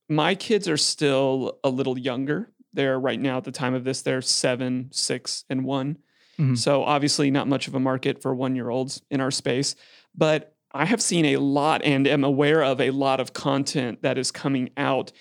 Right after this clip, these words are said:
Speaker 1: in our field that is targeted towards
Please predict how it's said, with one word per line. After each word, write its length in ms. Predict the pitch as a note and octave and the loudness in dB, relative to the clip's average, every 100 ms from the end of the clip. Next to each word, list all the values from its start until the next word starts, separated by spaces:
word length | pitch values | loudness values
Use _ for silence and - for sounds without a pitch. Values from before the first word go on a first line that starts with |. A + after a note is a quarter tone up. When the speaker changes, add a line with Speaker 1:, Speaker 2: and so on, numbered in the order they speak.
| _ _ _ - | _ _ _ 0
Speaker 1:
in 200 | E3+ F#3+ | 2 2
our 180 | C#3+ | 0
field 360 | C3 D3 C#3 B2+ | 0 2 2 2
that 120 | C3 | 0
is 180 | B2+ B2 | 0 -2
targeted 540 | - D3+ E3 C3+ C3 B2 | -2 -2 0 0 -2 -4
towards 500 | - C3+ C3+ C3 | -2 0 0 -2